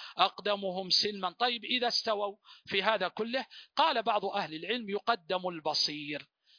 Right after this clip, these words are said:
لماذا؟ قالوا: لأن الأعمى قد لا يتوجه إلى القبلة توجها حسنا، قد يعني ي-، يقع شيء ولا ينتبه له. هذه مجرد اجتهادات، وإلا على كل حال لو تقدم الأعمى مع المشاحة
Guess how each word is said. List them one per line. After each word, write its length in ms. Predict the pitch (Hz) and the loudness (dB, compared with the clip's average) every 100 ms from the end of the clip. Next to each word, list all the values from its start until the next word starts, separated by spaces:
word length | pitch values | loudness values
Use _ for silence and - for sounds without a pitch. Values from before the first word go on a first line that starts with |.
| - | -2
لماذا؟ 600 | 208 254 226 175 165 170 - - | 2 4 4 2 0 -2 -2 -2
قالوا: 260 | 359 349 | 0 -2
لأن 380 | 311 339 339 240 | -4 -2 -4 -2
الأعمى 760 | 240 240 247 285 196 196 220 254 | -4 -2 -2 0 -2 -2 -6 -6
قد 180 | 415 359 _ - - 262 | -8 -8 _ -18 -14 0
لا 160 | 277 | 2
يتوجه 600 | 233 190 190 190 160 180 | 2 0 -2 0 0 -4
إلى 220 | 165 185 | -4 -4
القبلة 420 | 170 - 190 165 143 | -4 -4 -4 -4 -2
توجها 580 | 170 185 170 170 156 143 | -2 -4 -4 -6 -6 -6
حسنا، 560 | 165 165 151 151 165 - - - - | -2 -2 -2 -6 -8 -14 -20 -20 -2
قد 240 | 294 240 - - 208 | 0 0 -4 -20 -6
يعني 420 | 233 185 196 - | -2 -2 -2 -4
ي-، 160 | 208 202 | -4 -2
يقع 360 | 196 226 196 165 | 0 0 2 4
شيء 320 | - 196 180 | 4 4 0
ولا 240 | 180 175 | 0 0
ينتبه 600 | 170 165 156 180 160 156 151 | 0 -2 -4 -6 -4 -6 -6
له. 280 | 170 196 349 427 - - - | -4 -4 -6 -8 -8 -10 0
هذه 200 | 415 285 | 2 2
مجرد 480 | 269 285 285 220 175 | 0 0 2 0 0
اجتهادات، 680 | - 196 175 180 247 - | -2 0 0 2 0 -2
وإلا 260 | 156 175 190 | -4 -2 4
على 200 | 220 254 | 4 4
كل 180 | - 147 | -2 -2
حال 200 | 175 160 | -2 2
لو 140 | 254 | 0
تقدم 480 | 254 220 190 165 160 | 0 -2 -2 -2 -4
الأعمى 520 | 160 - 214 147 127 - - - - | -4 2 0 0 -10 -14 -16 -16 -16
مع 340 | 165 196 254 262 | 0 4 6 4
المشاحة 960 | 233 214 - 208 180 - - 131 | 0 2 2 4 2 0 -4 -6